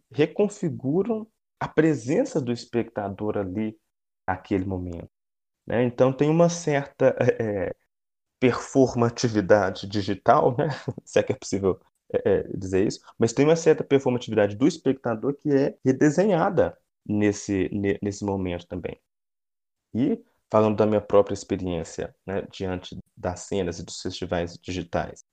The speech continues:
eu venho sempre experimentando, tentando encontrar outros modos de, de, de me posicionar, de, de assistir, deitado, sentado, fazendo isso,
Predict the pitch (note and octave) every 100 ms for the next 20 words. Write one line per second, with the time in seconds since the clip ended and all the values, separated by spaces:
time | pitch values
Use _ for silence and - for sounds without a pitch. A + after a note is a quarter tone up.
0 | _ A#2+ A2 B2 D3+ - - D3+ E3+ F#3
1 | G#3+ - _ _ _ _ C#3 - - B2+
2 | B2 A#2+ G#2 G2 - B2 D3 D3 A#2+ -
3 | A2 G#2+ - G#2 G#2 - G#2 G2+ G2+ A2
4 | C3+ - _ _ - C#3+ E3+ - F3 E3+
5 | B2+ A#2 C3+ E3 A2+ F#2+ F#2+ - _ _
6 | _ - - - - - A2 G#2 G2 -
7 | G#2 A#2 C3+ C3+ A#2 A#2 - G2 G2+ C3+
8 | C#3+ C#3 - _ _ _ - - A2 G#2+
9 | - G#2+ - - - - C3+ C#3 C3+ G2
10 | F#2+ - - C3 B2+ A2 - - - C3
11 | C3+ A#2+ - G#2 G#2 G2 G2+ B2 B2 -
12 | -